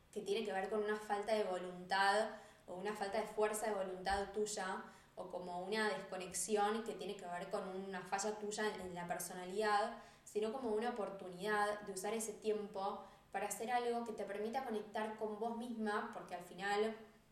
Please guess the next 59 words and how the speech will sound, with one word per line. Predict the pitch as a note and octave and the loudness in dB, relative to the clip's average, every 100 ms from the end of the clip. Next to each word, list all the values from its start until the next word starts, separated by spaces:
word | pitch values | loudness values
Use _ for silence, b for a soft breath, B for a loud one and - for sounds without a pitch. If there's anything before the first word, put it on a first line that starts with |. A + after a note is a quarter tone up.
| - | -12
el | F3+ | -10
movimiento | F3+ F3+ G3 G#3+ | -8 -6 0 0
también | F#3 F3+ G3 | 0 -4 -4
es | F#3+ | 0
eso, | A3 G#3+ F#3+ | 0 0 0
¿no? | F#3+ F#3 A3 | -4 -4 -4
Como | G#3+ - | -4 -4
una | G#3+ | -4
oportunidad | F#3 F3+ F3+ F3+ G#3 | -2 -6 -8 -6 -6
de | |
conectarte | F#3 F3 G3 F#3+ G#3+ | -6 -8 -8 -6 -6
con | G3 | -6
vos | G3+ | -6
misma, | G#3+ A3 A#3 C4 B3+ B B B - | -6 -6 -6 -8 -8 B B B -2
pero | A3+ | 0
a | A#3 | 2
través | B3+ C#4+ | 0 -2
de | E4 | -2
otras | D#4+ D#4 - | -4 -4 -6
cosas, | D4+ D4 - - - - | -6 -4 -4 -4 -6 -8
y | |
tiene | G3 A#3 C4 | -6 -4 -2
que | A3+ | 0
ver | A3 A#3 | 0 0
un | |
poco | A3+ A#3+ G#3+ | 0 0 0
con | F#3 | -4
lo | F3+ | -4
que | F3+ F#3+ F#3 - - - | -4 -4 -6 -14 -16 -8
hablábamos | F3 F#3+ G#3 G#3 | 0 2 2 0
al | F#3+ | -2
principio | F#3+ F#3+ G#3+ | -4 -2 0
de | G#3+ | 0
la | |
expectativa, | G3 F#3 F3+ F3+ G3+ G#3 G#3+ | 0 -8 -6 -6 -2 0 0
de | G#3+ | 0
soltar | - F#3+ F#3 G3+ | -2 -6 -4 -4
la | A3+ | -6
expectativa | - G3 - F#3 G#3 A#3+ | -10 -8 -6 -4 0 0
de | G#3+ - - | -2 -6 -2
cómo | A#3+ A#3+ A3 | 0 2 0
es | G#3+ | -2
que | G#3 | -6
se | - | -6
van | F3 F3 | -6 -6
a | E3+ | -6
dar | E3+ | -8
las | E3 - | -10 -8
cosas | F3 - - | -8 -8 -8
y | F3 | -8
en | F3 | -6
qué | G#3 G#3 | -4 -2
tiempo | G#3+ G#3+ G#3 F#3 | 2 2 2 -4
se | F3 F3 | -8 -8
van | E3+ | -8
a | E3+ | -8
dar | E3+ | -10
las | F3 | -10
cosas. | - E3+ - - - | -8 -6 -6 -8 -12